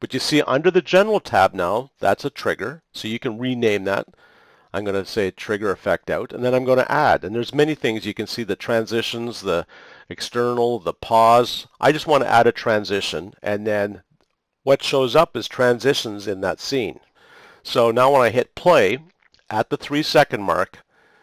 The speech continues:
that image is, or that scene is gonna go off the screen. So again, events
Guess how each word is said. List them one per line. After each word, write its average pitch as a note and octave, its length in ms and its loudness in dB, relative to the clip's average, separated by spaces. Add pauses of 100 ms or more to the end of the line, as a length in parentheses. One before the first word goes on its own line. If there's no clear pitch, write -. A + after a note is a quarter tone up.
(320)
that A2+ 480 4
image A2+ 340 -6
is, G#2 240 -10
or A2 100 -4
that G#2 240 0 (120)
scene A#2+ 320 -8
is F2 80 -8
gonna F2+ 200 -8
go F2+ 200 -8
off F2+ 300 -6
the F#2 80 -12
screen. - 380 -14 (480)
So A2+ 180 -6
again, G#2 360 -4
events C#3 600 2